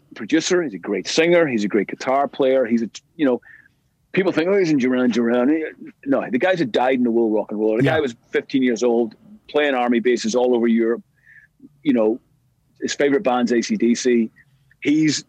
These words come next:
Speaker 1: he, he's the real deal. And, uh, so, uh, you know, again, I was like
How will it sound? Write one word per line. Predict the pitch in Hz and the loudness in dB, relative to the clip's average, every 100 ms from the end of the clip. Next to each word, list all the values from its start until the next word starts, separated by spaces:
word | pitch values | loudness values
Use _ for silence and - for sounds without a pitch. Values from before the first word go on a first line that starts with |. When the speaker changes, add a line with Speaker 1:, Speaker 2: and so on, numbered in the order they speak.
| _ | _
Speaker 1:
he, | 131 123 139 - | -6 -2 -2 0
he's | 147 151 | -2 0
the | 151 | 0
real | 170 | -2
deal. | 131 180 156 98 - | -2 -2 -2 -4 -4
And, | 127 131 131 127 | -2 0 0 0
uh, | 131 127 120 _ _ _ _ _ _ _ | 0 -2 -6 _ _ _ _ _ _ _
so, | - 196 196 190 - - | -4 0 2 0 -4 -16
uh, | - - | -16 -4
you | 180 | 0
know, | 151 151 | 2 0
again, | 156 170 165 156 | 2 2 2 0
I | 147 | -2
was | 147 | -2
like | 143 | -4